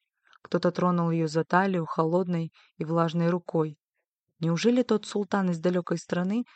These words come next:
сам пожаловал свататься? Одних послов уже недостаточно? Лилофея обернулась. Никого. А на краю фонтана стоит и переливается всеми цветами радуги ларец со сверкающими драгоценностями.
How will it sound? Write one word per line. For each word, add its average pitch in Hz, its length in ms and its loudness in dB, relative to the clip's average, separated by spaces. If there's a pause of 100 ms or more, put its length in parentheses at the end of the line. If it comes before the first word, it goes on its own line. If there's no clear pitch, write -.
(100)
сам 226 400 0
пожаловал 190 640 0
свататься? 180 760 -2 (500)
Одних 160 440 0
послов 185 440 2
уже 185 160 0
недостаточно? 185 880 -2 (840)
Лилофея 160 540 4
обернулась. 180 680 -2 (140)
Никого. 175 680 0 (580)
А 165 80 -2
на 175 100 2
краю 233 260 4
фонтана 220 520 2
стоит 208 400 -2
и 190 60 -4
переливается 185 720 0
всеми 233 400 0
цветами 180 460 -2
радуги 180 480 0 (340)
ларец 226 400 2
со - 120 -10
сверкающими 160 680 -4
драгоценностями. 156 1000 -2